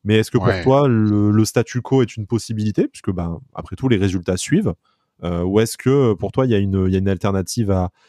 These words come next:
Speaker 1: à, à creuser et à installer, euh, rapidement avant le mercato d'hiver,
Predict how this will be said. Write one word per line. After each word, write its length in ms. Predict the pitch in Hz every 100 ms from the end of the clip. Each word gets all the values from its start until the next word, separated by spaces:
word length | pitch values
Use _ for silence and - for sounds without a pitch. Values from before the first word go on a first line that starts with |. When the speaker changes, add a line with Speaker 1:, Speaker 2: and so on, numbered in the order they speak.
| _ _ _ _
Speaker 1:
à, 300 | 98 95 -
à 80 | 101
creuser 580 | - - 107 98 127 131
et 60 |
à 80 | 104
installer, 480 | 107 - 113 107 120
euh, 180 | 110 101
rapidement 640 | 101 - - 98 101 131
avant 280 | 101 98 110
le 40 |
mercato 400 | 104 95 101 -
d'hiver, 360 | 90 87 110